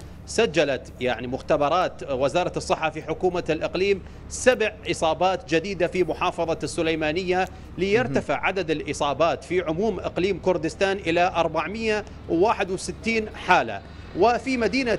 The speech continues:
Speaker 1: السليمانية والأقضية والنواحي التابعة لها هناك سبعة وأربعين حالة لحد هذه اللحظة،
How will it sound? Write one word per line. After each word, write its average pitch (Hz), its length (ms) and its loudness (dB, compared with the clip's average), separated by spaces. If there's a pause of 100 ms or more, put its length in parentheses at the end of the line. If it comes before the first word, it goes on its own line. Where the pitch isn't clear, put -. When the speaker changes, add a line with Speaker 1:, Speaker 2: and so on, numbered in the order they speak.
(120)
Speaker 1:
السليمانية 190 680 2
والأقضية 180 760 2
والنواحي 131 520 0
التابعة 180 460 0
لها 190 360 0 (400)
هناك 214 380 2
سبعة 208 520 2
وأربعين 190 680 0
حالة 196 460 2
لحد 180 380 -2
هذه 185 320 2
اللحظة، 180 520 2